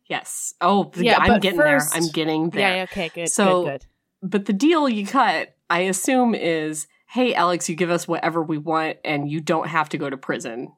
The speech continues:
Speaker 1: No, we're not leaving your girlfriend alone." Like, I just don't understand this
Speaker 2: Right.
Speaker 1: deal. It doesn't make sense from a common sense layperson perspective. So then
Speaker 2: Right.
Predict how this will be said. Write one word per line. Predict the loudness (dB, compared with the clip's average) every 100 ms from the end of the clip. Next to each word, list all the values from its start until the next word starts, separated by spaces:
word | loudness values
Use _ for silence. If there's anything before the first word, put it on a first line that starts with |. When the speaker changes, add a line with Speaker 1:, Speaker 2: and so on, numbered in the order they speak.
| -2
Speaker 1:
No, | 2 2
we're | 2
not | 0 0 -2
leaving | -2 2 2 2
your | 0
girlfriend | 0 0 0 -2 -2
alone." | -2 -4 0
Like, | 0 2
I | 2
just | 2 0
don't | 0 -2 -2
understand | -6 -8 -8 -2
this |
Speaker 2:
Right. | -2 -2
Speaker 1:
deal. | -8 -8
It | -8 -6
doesn't | -6 -4 -4
make | -6
sense | 0 0 0
from | -2 -4
a |
common | -2 0 2 0
sense | 0 -2 -4 -6 -8
layperson | -6 -6 -6 -12 -12 -16
perspective. | -14 -12 -12 -12 -16
So | -10 -2 0
then | 2 2 0 -6 -16 -20 -20 -20 -20 _ _ -10
Speaker 2:
Right. | -10